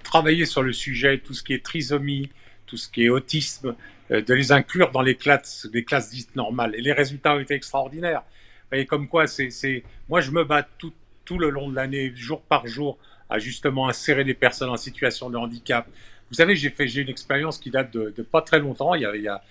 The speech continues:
je crois que c'était le sept janvier dernier. J'ai, je me suis battu parce que en France, euh, on n'a pas encore cette mentalité que, alors qu'elle est, elle est naturelle aux États-Unis, d'avoir des vendeuses en fauteuil roulant ou un vendeur en fauteuil roulant.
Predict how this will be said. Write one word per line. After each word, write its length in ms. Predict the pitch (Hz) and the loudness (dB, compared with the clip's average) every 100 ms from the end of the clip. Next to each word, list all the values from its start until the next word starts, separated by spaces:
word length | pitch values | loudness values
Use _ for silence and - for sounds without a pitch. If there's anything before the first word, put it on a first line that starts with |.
| - | -14
je 80 | - | -8
crois 140 | - 123 | 0 0
que 60 | |
c'était 140 | - 120 | 0 -2
le 60 | |
sept 200 | - 165 | 2 2
janvier 320 | 135 135 127 117 | 2 -2 0 0
dernier. 420 | 110 113 151 - - - - - | 2 0 -2 -4 -12 -20 -20 -12
J'ai, 300 | 98 110 143 - | -6 0 0 0
je 140 | 135 | -2
me 100 | 143 | -2
suis 160 | - 127 | -4 2
battu 460 | 160 156 - 139 | 4 4 2 -2
parce 200 | - 110 | 0 0
que 240 | - 120 - - - _ - | -2 -6 -6 -16 -20 _ -12
en 140 | 98 | -12
France, 520 | - 135 180 156 - | -4 0 0 0 -6
euh, 140 | 98 90 - - - - | -6 -6 -12 -20 -16 -6
on 140 | 107 | -4
n'a 120 | 117 | -2
pas 140 | - 151 | 2 2
encore 220 | - 135 | 2 -2
cette 220 | 131 - | -2 -4
mentalité 560 | 127 120 117 117 135 131 - | -4 0 -2 0 -2 -2 -6
que, 220 | 104 104 | -6 -4
alors 260 | 104 123 - | 0 -2 0
qu'elle 180 | 117 117 | 0 0
est, 140 | 110 - - - | -4 -10 -14 -4
elle 140 | 107 | 0
est 80 | 113 | 2
naturelle 500 | 123 120 139 127 123 | 2 0 0 2 2
aux 60 | 120 | 0
États-Unis, 600 | 123 123 113 135 170 175 - - - - | -2 -2 -2 0 -2 -4 -10 -20 -16 -2
d'avoir 300 | 110 120 127 | 2 4 6
des 120 | 123 | 6
vendeuses 560 | 120 131 143 165 143 - - - | 4 2 4 2 0 -12 -16 -8
en 80 | 117 | -2
fauteuil 260 | 151 156 | 2 6
roulant 380 | 139 139 123 - | 4 4 0 0
ou 160 | 107 123 | -2 0
un 60 | 123 | 2
vendeur 400 | 127 123 147 117 | 0 0 0 0
en 40 | |
fauteuil 280 | 135 135 120 | -4 -2 -2
roulant. 320 | 107 101 | -2 -6